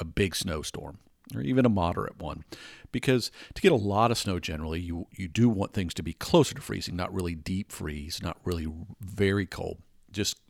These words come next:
the sheer volume of moisture that's going to be in the atmosphere that can snow out. But a lot of times this time of year, all right,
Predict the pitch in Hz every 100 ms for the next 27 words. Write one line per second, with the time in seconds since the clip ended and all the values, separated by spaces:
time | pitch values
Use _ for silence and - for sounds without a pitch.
0 | _ - 92 - 92 80 82 82 87 82
1 | 82 78 90 90 - 87 - - 87 82
2 | 80 78 76 90 98 87 - - 90 -
3 | - - - 82 78 - _ _ _ _
4 | _ _ - 110 110 90 - - - -
5 | - - 98 113 123 113 110 90 82 90
6 | 110 - 87 87 78 82 73 87 110 -
7 | - 87 78 73 87